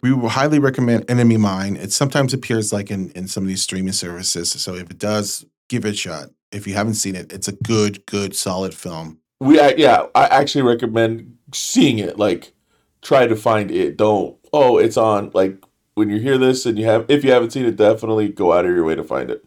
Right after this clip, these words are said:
Speaker 1: Yeah.
Speaker 2: It's worth the watch for sure.
Speaker 1: Yeah, and it's also directed by Wolfgang Peterson. He did, uh, Never Ending Story, I think either after this or, or before this. And then he went on to do a lot of great action films in the nineties, like In the, In the Line of Fire,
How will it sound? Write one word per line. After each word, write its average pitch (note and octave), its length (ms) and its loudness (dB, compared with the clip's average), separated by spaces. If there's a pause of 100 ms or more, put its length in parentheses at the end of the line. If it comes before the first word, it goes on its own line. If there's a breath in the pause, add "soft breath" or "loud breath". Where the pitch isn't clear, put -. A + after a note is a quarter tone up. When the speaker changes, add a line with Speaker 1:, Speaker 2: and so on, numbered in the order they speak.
(120)
Speaker 1:
Yeah. F3+ 240 -8 (140)
Speaker 2:
It's F#2+ 220 -6
worth F#2+ 280 -2
the F2 80 2
watch D2 300 0
for - 160 -8
sure. - 280 -10 (260)
Speaker 1:
Yeah, A2+ 140 0
and C3+ 80 2
it's C#3 120 4
also F3 200 0
directed C#3 380 -2
by G#2 260 0
Wolfgang G#2 580 -2
Peterson. A2 580 -2
He G2+ 280 -6
did, G2 360 -8
uh, F2+ 360 -10 (480)
Never G#2+ 320 0
Ending A2+ 240 2
Story, A2 500 -2 (180)
I G2 80 -8
think G#2 260 -6
either F#2 220 -4 (180)
after A2 260 -2
this D#3 240 -4
or, - 320 -10
or F2 140 -12
before G#2 400 -6
this. C#3+ 300 -4
And G2 200 -8
then F#2 260 -8 (440)
he A#2 120 2
went A2+ 160 0
on G2+ 180 -2
to F#2 60 -12
do F#2 280 -10
a F2 40 -10
lot F2 200 -8
of E2+ 220 -14
great F#2 360 -12
action G2 320 -8
films G2 260 -8
in F2 60 -14
the F2+ 80 -10
nineties, F2 340 -12
like F2 180 -14
In A2 200 -4
the, G2 180 -4
In G2+ 120 -6
the F#2+ 100 -8
Line G2+ 260 -4
of F#2 80 -8
Fire, F#2+ 500 -8